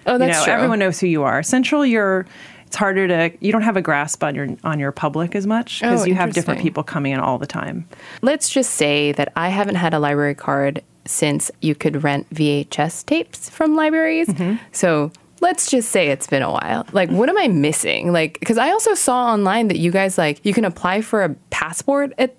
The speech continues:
Speaker 1: the li-, at the Central Library.
Speaker 2: Yes.
Speaker 1: Like, there's all these bells and whistles. Like, what have I missed in the last, let's say, decades of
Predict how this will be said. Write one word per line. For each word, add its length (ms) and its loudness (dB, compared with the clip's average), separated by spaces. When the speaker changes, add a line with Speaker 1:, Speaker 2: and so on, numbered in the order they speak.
Speaker 1:
the 140 2
li-, 180 2
at 140 -2
the 80 2
Central 340 2
Library. 500 2
Speaker 2:
Yes. 0 -
Speaker 1:
Like, 520 -2
there's 160 4
all 100 2
these 180 2
bells 260 2
and 100 2
whistles. 260 2
Like, 240 2
what 280 2
have 160 2
I 100 4
missed 320 2
in 100 2
the 100 2
last, 400 -2
let's 220 -2
say, 140 2
decades 840 -2
of 280 -4